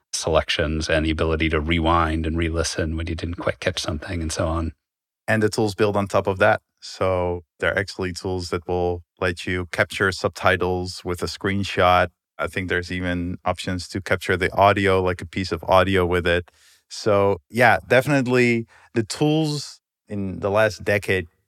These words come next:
Speaker 2: have definitely made language learning easier. Obviously the flashcard tools, but also note-taking tools, obviously,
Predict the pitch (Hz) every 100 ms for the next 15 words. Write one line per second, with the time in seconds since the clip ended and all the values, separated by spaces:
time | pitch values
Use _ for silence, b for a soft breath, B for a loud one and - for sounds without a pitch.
0 | - - 92 - 101 95 98 90 92 92
1 | 90 87 _ - 87 95 85 98 95 90
2 | 87 98 107 107 107 101 101 b b b
3 | b b 117 120 113 113 107 107 104 101
4 | 98 - 110 107 107 107 - 113 107 107
5 | 104 - - 107 107 104 - 107 101 98
6 | 92 - - 110 110 113 107 95 104 101
7 | - 95 92 92 - 90 90 90